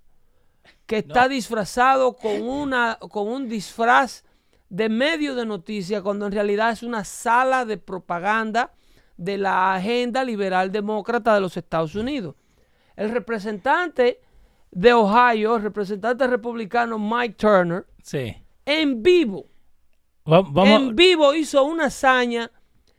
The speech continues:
Speaker 1: que ni siquiera el presidente Trump,
Speaker 2: Ajá.
Speaker 1: con toda la voz de alerta que ha dado para explicarle al pueblo americano cómo esta gente miente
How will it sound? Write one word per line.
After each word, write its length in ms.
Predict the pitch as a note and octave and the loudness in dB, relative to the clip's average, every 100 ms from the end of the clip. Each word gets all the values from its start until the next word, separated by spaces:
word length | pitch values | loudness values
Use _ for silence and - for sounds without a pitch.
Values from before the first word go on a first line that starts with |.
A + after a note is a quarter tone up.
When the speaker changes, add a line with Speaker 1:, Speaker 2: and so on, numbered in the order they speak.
| _ _ _ _ | _ _ _ _
Speaker 1:
que 160 | C4 C4+ | 0 0
ni 100 | C4+ | 0
siquiera 440 | C#4 A3 D#4 F4+ | -2 4 6 6
el 100 | E4+ | 2
presidente 640 | D4+ C#4+ C4+ C#4 D#4+ C#4+ | -2 -4 0 0 0 -6
Trump, 520 | G#3+ B3+ D4+ B3 F3 - _ | -8 -2 0 0 -2 -12 _
Speaker 2:
Ajá. 260 | - B2+ - | -4 0 2
Speaker 1:
con 260 | B3+ B3+ | 2 0
toda 380 | G3 D4 E4 E4+ | -2 2 4 4
la 120 | D4 | 4
voz 240 | C4+ D#4 C#4 | 2 2 4
de 120 | C4 | 4
alerta 600 | A#3+ C4 D#4 C4+ - G3 | 2 4 4 2 -4 -6
que 140 | A3+ | 0
ha 100 | A#3 | 0
dado 440 | A#3+ B3+ C#4 A3+ G#3 | 2 2 2 0 -4
para 160 | G#3+ | -6
explicarle 480 | G#3 G#3 F#3+ B3 C4+ | -6 -8 -2 0 0
al 80 | B3 | 0
pueblo 220 | A#3+ C4+ | 0 0
americano 600 | B3 A#3 G#3 B3 B3 G#3 - _ _ _ _ _ | 0 0 0 2 2 0 -8 _ _ _ _ _
cómo 440 | D4+ E4 D#4 C4 | 4 4 2 0
esta 360 | C#4+ - A#3 F3+ | 0 0 -4 -2
gente 420 | A#3+ C4+ G3+ A#3+ | -4 -4 -2 -2
miente 760 | A3+ C4+ D#4 D#4+ G#3+ D3+ - | -2 -4 -4 -4 -4 -8 -16